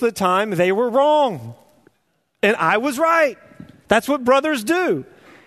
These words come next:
In this case, Jesus was always right.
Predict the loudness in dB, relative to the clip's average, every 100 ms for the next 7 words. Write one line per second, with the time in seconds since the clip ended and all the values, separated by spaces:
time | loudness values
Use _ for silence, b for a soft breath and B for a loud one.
0 | B 0 2 2 2 0 0 2 2 0
1 | -8 -2 0 0 0 -2 -6 B B B
2 | 0 2 4 2 2 0 0 2 2 0
3 | -8